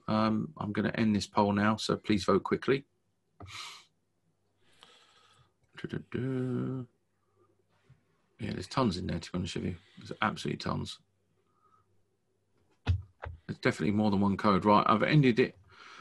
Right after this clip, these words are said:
and I'm now sharing results. C one, seventy-two percent of people, twelve percent C two, four percent C three, lots of inquisitive minds, uh, twelve percent on F I. J W,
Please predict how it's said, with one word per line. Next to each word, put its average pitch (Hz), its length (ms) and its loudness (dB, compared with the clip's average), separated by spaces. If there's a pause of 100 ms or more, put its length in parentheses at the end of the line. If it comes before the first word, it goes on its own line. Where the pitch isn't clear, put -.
(120)
and 113 120 4
I'm 117 100 8
now 123 140 6
sharing 123 280 6
results. 120 640 4
C 143 200 2
one, 131 360 8 (380)
seventy-two 113 420 2
percent - 260 2
of - 60 -4
people, 127 420 2 (760)
twelve 117 260 4
percent - 260 0
C 101 180 0
two, 73 340 2 (440)
four 156 240 4
percent - 280 0
C 110 200 4
three, 120 380 6
lots - 280 4
of 120 80 -2
inquisitive 117 540 4
minds, 113 400 2 (160)
uh, 110 140 -4 (120)
twelve 113 260 0
percent - 340 0
on 107 300 0
F - 280 -4 (120)
I. 117 380 8 (640)
J 131 220 6
W, 143 420 6